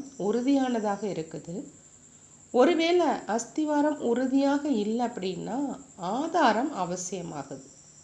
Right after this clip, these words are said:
ஆதாரம் எது? பாபாவினுடைய ஆதாரம், குழுவின்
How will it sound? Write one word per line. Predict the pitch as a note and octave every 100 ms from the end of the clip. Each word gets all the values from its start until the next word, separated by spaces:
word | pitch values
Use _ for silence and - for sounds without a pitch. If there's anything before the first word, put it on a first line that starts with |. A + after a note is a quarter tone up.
| - - - - - - F3+
ஆதாரம் | A3 A3+ A#3+ A#3+ A#3
எது? | A3 A3+ D4 - - - - - - - - E3+
பாபாவினுடைய | E3 F3+ F#3+ G#3+ G#3+ G#3+ G#3 G#3+ G#3+ E3
ஆதாரம், | E3+ E3 E3 E3 E3 - - - - - - - - -
குழுவின் | - G#3 C4+ C#4+ C4